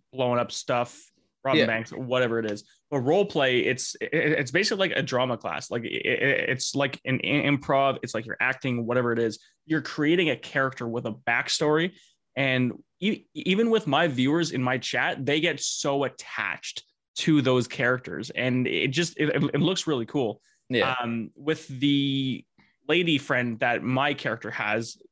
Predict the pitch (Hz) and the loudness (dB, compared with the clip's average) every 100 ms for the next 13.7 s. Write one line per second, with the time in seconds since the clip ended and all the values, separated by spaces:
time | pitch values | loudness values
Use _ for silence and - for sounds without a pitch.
0 | 123 127 127 123 - 131 147 175 139 160 | -12 0 2 2 0 0 2 2 4 2
1 | 185 220 196 139 113 - 139 139 135 127 | 2 -2 -2 -4 -4 -2 0 2 0 -2
2 | - 143 143 - - 117 - - 143 123 | 0 0 0 -4 -6 -6 -6 -6 -2 0
3 | 123 - - 120 123 139 139 - - - | 0 -2 0 0 0 -4 -4 -8 -14 -8
4 | 151 131 113 107 120 127 151 135 143 143 | -2 0 0 0 0 2 0 2 2 2
5 | - 110 95 156 175 170 170 165 165 - | 2 2 2 2 2 2 2 0 0 0
6 | 196 190 135 143 117 117 139 143 147 151 | 0 0 -2 -4 -4 -2 -4 -2 -2 -2
7 | 135 131 165 202 208 156 120 127 131 107 | 0 0 0 2 2 2 0 0 -2 -4
8 | - 117 110 - - 131 123 113 113 110 | -6 -6 -4 -2 -2 -2 0 0 0 0
9 | 113 127 131 131 131 131 135 131 131 123 | 0 0 0 2 2 2 0 0 0 -2
10 | 117 107 - _ _ _ _ _ 139 139 | -4 -4 -8 _ _ _ _ _ -2 0
11 | 123 113 107 _ _ _ _ _ _ _ | 2 0 -4 _ _ _ _ _ _ _
12 | - - 185 165 156 151 143 127 151 143 | -10 0 4 6 6 4 2 2 2 2
13 | 135 143 160 160 170 160 | 0 0 0 0 0 0